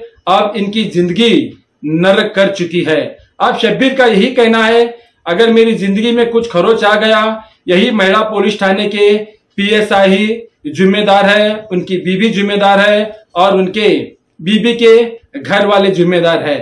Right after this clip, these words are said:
ताकि इस police station में डीवाईएसपी है, additional एसपी है, एसपी है, इनको शिकायत करने के लिए जाते हैं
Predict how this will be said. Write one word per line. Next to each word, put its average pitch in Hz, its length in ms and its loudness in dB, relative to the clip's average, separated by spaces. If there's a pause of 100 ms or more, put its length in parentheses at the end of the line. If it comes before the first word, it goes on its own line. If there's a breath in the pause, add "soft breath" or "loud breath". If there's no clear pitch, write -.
(400)
ताकि 240 260 0 (180)
इस 269 120 2 (100)
police 233 260 2
station 254 320 2
में 240 420 0 (800)
डीवाईएसपी 226 720 2
है, 220 220 2 (560)
additional 254 480 2
एसपी 220 280 -2
है, 220 380 0 (200)
एसपी 180 380 0
है, 214 460 -2 (180)
इनको 226 280 2
शिकायत 226 500 0
करने 214 260 0
के 226 140 -4
लिए 226 120 2
जाते 190 320 0
हैं 214 220 2